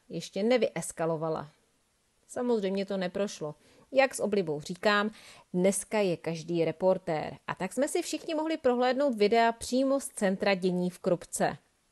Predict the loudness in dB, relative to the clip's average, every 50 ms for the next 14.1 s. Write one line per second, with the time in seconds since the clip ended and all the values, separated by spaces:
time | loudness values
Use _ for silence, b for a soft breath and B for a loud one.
0 | _ _ -4 -2 -2 0 0 0 2 2 2 2 2 0 -4 -6 -4 -4 -2 -2
1 | 0 -2 -2 -4 -6 -4 -4 -2 0 0 -2 -2 0 -2 0 2 4 4 4 4
2 | 2 0 0 2 2 0 0 0 -2 -2 0 2 0 2 2 0 -2 -2 -2 -2
3 | 0 0 -2 -4 -4 -4 -2 -2 0 2 4 6 6 6 4 2 0 b b b
4 | b b b b b b b b -4 -2 0 0 0 2 2 0 0 2 0 -2
5 | 0 0 0 2 2 2 0 -2 -4 -2 -2 -2 -2 -2 -4 -4 -4 -4 -2 0
6 | 0 0 -2 -2 -2 -2 -2 0 0 0 0 -2 -4 -4 -6 -4 -4 -4 -6 -6
7 | -2 0 0 2 2 0 -2 -8 _ b b b b b b b b b b b
8 | -6 -4 0 0 2 2 4 2 2 2 4 4 4 6 6 6 4 4 4 4
9 | 4 4 4 4 2 0 -2 0 0 2 2 2 2 0 -2 -2 -2 -4 -2 -2
10 | -4 -2 0 2 2 2 0 -2 -4 -4 0 0 0 -2 -2 b b b b b
11 | b b -20 -10 -4 -4 -2 0 2 4 4 4 4 4 4 2 2 2 2 2
12 | 2 2 4 4 4 4 2 2 0 -2 -2 0 0 0 0 0 0 0 0 0
13 | 0 0 0 0 2 2 2 2 2 2 0 0 0 0 -2 -2 -2 0 0 -2
14 | -2